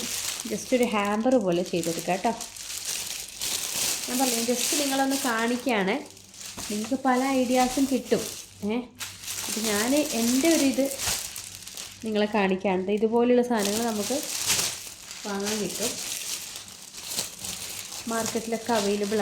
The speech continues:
ആണ് ഇതൊക്കെ. കണ്ടല്ലോ? ഇനി നമുക്ക് just ഇതൊന്ന് കട്ട് ചെയ്യണം. ഈ ഒരു, ആ, ട്രാൻസ്പെറൻറ്റ്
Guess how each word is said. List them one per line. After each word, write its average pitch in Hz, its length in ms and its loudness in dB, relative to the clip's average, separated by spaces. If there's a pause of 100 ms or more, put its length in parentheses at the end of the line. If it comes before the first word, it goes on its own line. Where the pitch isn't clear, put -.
ആണ് 180 160 0
ഇതൊക്കെ. 180 300 2 (540)
കണ്ടല്ലോ? 277 320 6 (2500)
ഇനി 226 200 0
നമുക്ക് 214 300 0
just - 300 -2
ഇതൊന്ന് 220 320 2 (240)
കട്ട് - 280 -8
ചെയ്യണം. 196 340 4 (640)
ഈ - 20 -4 (140)
ഒരു, 196 120 0 (420)
ആ, 190 40 -2 (1120)
ട്രാൻസ്പെറൻറ്റ് 220 640 2